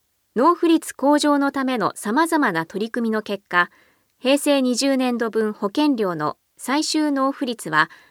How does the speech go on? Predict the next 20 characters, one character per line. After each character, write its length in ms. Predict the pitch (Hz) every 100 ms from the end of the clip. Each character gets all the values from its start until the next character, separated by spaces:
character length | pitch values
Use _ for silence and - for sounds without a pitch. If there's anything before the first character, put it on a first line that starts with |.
| _
六 260 | 185 - 320
十 220 | 320 320
六 220 | 320 320
点 240 | - 185
八 320 | 147 175 - -
パ 140 | 277
ー 20 |
セ 160 | 285 285
ン 80 | 254
ト 100 | 170
と 100 | 151
な 140 | 151
り、 160 | - - _ _ _ _ _ _
平 200 | 254 294
成 220 | 302 294
二 160 | 277 262
十 220 | 302 294
年 220 | 294 285
度 120 | 240
の 220 | 180 175